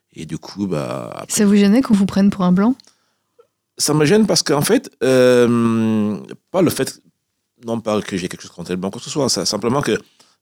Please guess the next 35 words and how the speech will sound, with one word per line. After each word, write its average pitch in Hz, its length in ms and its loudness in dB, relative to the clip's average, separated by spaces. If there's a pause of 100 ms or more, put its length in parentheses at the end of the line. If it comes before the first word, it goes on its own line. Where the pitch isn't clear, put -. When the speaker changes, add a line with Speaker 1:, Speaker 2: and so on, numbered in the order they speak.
(200)
Speaker 1:
j'ai 117 100 -6
l'impression 135 200 -2
de 127 60 2
profiter - 680 -6
des, 110 320 2
d'un 107 160 -4
système, 156 580 -2 (360)
que, 73 100 -14
euh, 85 480 -2
voilà. 113 240 -2 (180)
C'est-à-dire 117 260 -6
que 107 220 -2
les, 101 320 0
les 113 160 0
miens, 120 240 2
entre 104 220 -2
parenthèses, 104 420 -4
qui - 80 -20
sont 110 140 -8
comme 104 200 -2
moi, 101 160 0
souffrent - 380 -4 (400)
de 95 180 -8
la 92 120 -2
discrimination. 101 1000 -6 (360)
Et - 60 -20
moi, 110 200 -4
j'ai 101 120 -2
pas 127 140 -4
de 117 60 -4
discrimination 113 320 -4
parce 107 160 -4
qu'on 120 100 -4
me 117 120 0
confond - 480 -4